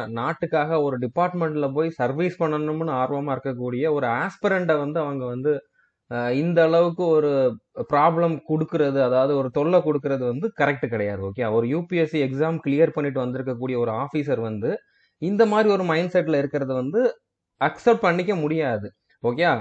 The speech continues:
யாரோ ஒரு கிரிமினலுக்கு against-ஆ அவங்க வந்து ஸ்ட்ரிக்-, ஸ்ட்ரிக்டா இருந்தாலோ, அவங்க கிட்ட ஒரு கடுமையா இருந்தாலோ அதை நம்ம வந்து ஏத்துக்கலாம். ஆனா ஒரு,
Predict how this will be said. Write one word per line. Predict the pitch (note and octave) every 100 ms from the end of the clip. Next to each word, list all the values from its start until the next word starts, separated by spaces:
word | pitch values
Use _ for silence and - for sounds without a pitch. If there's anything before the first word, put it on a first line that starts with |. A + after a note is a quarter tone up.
| G#2
யாரோ | G#2+ A#2+ G#3
ஒரு | G3+ F3+
கிரிமினலுக்கு | F3 F3+ A3+ A3+ G#3+ F#3 F#3
against-ஆ | E3 F3 F3+ F#3+
அவங்க | F#3 F3 D#3+
வந்து | E3 F3
ஸ்ட்ரிக்-, | D#3+ C3+
ஸ்ட்ரிக்டா | C3+ - D3+ D#3 C#4
இருந்தாலோ, | D3 C#3+ C3+ C3 D3
அவங்க | B2 D3 D3+
கிட்ட | D3 D#3+
ஒரு | D3+
கடுமையா | B2 A#2+ C#3+ C#3+
இருந்தாலோ | B2+ A#2+ A#2 A#2 F#3
அதை | D#3 C3
நம்ம | F#3+ F3
வந்து | C#3 D3
ஏத்துக்கலாம். | C3 D#3 - A#2+ G#2+ - _ _ _ -
ஆனா | D3 A3+ B3
ஒரு, | G#3+ F#3